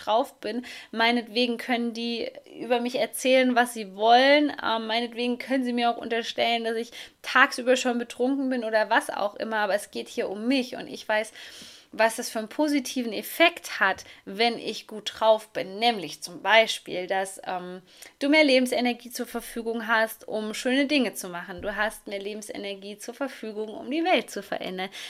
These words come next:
Du hast mehr Lebensenergie für dich und deinen Körper, um gesund zu bleiben.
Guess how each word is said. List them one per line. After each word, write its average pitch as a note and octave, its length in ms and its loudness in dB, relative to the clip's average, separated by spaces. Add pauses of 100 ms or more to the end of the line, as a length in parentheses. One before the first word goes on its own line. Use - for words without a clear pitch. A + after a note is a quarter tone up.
(100)
Du F4 80 -2
hast F4+ 180 2
mehr D4+ 140 2
Lebensenergie C4 760 0
für A3 160 -10
dich C4+ 400 -2
und G3+ 220 -8
deinen E3+ 300 -4
Körper, B3+ 680 4
um G3+ 180 -6
gesund G3+ 460 0
zu - 140 -4
bleiben. - 520 -2